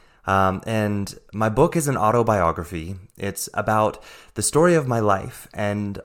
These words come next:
all of the things that I truly desired in life, but that I was either too afraid to go after or didn't understand how to go after. And so therefore,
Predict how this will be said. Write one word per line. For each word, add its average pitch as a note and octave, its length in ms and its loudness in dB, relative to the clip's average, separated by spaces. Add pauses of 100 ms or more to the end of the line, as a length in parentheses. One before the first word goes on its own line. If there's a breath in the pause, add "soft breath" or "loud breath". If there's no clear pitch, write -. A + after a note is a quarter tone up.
all C#3 240 6
of D#3 80 4
the C3+ 100 0
things G#2 680 -2 (580 soft breath)
that A2 100 0
I G#2 80 4
truly C#3 520 -2
desired F2 480 0
in E2 120 -2
life, - 440 -10
but - 140 -6
that G2+ 120 0
I G2+ 60 4
was G2 160 0
either G2 180 -2
too B2+ 240 -4
afraid G2+ 400 -4
to A2 80 -2
go A2 180 0
after A2+ 420 -2
or F#2+ 120 -4
didn't G2 220 -4
understand F2+ 640 -4
how F2+ 120 -8
to F#2 80 -6
go F2+ 160 -4
after. F2+ 380 -4
And - 260 -10
so G2+ 100 -4
therefore, G2+ 560 0